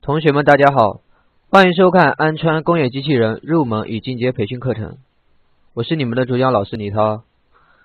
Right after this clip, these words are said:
本小节我们讲解试教编程器的状态栏。首先我们看一下这个图中的这个图示，这个图示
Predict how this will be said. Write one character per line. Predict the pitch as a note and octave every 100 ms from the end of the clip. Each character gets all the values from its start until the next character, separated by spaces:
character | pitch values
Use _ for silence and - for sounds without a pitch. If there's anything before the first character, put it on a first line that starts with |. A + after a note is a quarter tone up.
| _ _ _ -
本 | F3
小 | F#3
节 | C#3 C#3+ -
我 | B2+
们 | A#2+ B2
讲 | B2 A#2+ C#3
解 | C3+ A2+
试 | - C#3
教 | C#3 A#2+
编 | D3 C#3
程 | A#2
器 | A2+
的 | B2+ A#2+ G#2+ - -
状 | - C3
态 | B2
栏。 | G#2 F2+ _ _ _ _ _ _ _ _ _ _ _ _ _ _ _ _ _ _ _ _ _ _ _ _ _ _ _
首 | - B2+
先 | E3
我 |
们 | D3+ C3+
看 | D#3+ D3+ C#3+
一 |
下 | D3 C3
这 | B2+
个 | B2 A#2 A2 G#2+
图 | G#2+ - A2
中 | B2 C3
的 | A#2 G#2 G#2 G2+ - _ _ _ _ _ _
这 | C3
个 | A#2
图 | - A2+
示， | G#2+ B2 - _ _ _ _ _ _ _ _ _ _
这 | G3
个 | F#3
图 | C#3 C#3+
示 | C#3+ D#3 C3 -